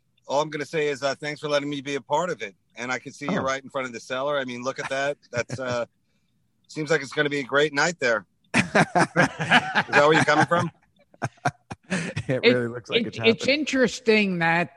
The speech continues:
Speaker 3: uh, in front of the club, there are just people standing still and not moving.
Speaker 1: Yes.
Speaker 2: Yeah, I know.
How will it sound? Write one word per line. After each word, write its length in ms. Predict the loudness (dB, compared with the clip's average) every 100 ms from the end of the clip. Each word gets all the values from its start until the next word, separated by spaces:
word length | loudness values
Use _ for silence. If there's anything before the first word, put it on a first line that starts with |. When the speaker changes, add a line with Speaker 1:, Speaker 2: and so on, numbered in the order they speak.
| -4
Speaker 3:
uh, 200 | -2 -2
in 160 | -4 -8
front 300 | 0 0 0
of 60 |
the 100 | -2
club, 360 | -4 0 2 2
there 200 | 0 2
are 60 | 0
just 320 | -2 -6 -2
people 300 | -2 -2 -6
standing 720 | -8 -8 -2 -2 -2 -4 -4
still 440 | -6 -6 -4 -4 -4
and 200 | -8 -6
not 260 | -6 -8
moving. 500 | -6 -4 -2 -4 -6 2
Speaker 1:
Yes. 140 | 6
Speaker 2:
Yeah, 100 | 8
I 100 | 8
know. 320 | 8 6 4